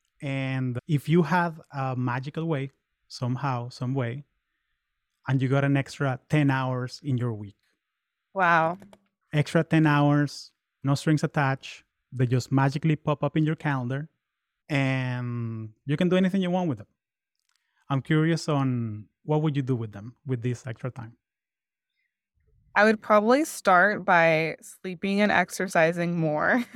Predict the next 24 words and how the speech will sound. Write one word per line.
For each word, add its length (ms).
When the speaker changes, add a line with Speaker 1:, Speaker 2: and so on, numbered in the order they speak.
Speaker 2:
<laughs> 800
because 200
I 120
think 240
that's 220
something 380
that 120
I'm 140
just 200
trying 280
to 100
fit 180
into 260
my 180
regular 500
schedule. 580
So 260
let's 260
get 260
those 280
bases 400
covered 440
first 540
with 200